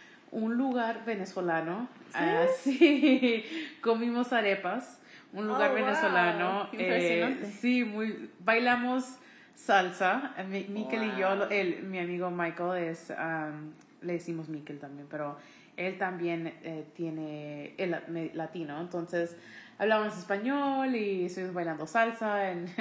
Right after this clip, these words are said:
Speaker 1: <laughs> fue muy divertido, ah, ah, la comida muy rica.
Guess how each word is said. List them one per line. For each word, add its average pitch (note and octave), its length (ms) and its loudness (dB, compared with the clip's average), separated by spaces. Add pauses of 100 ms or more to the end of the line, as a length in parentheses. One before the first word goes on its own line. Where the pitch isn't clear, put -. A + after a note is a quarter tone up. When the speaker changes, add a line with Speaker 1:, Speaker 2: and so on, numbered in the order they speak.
(300)
Speaker 1:
<laughs> - 440 -12
fue G#3 140 0
muy G#3+ 160 -2
divertido, F3 840 0
ah, E3 320 0
ah, F#3 200 2
la F3 140 -2
comida F3 260 -2
muy D#3+ 180 -6
rica. D3 440 -8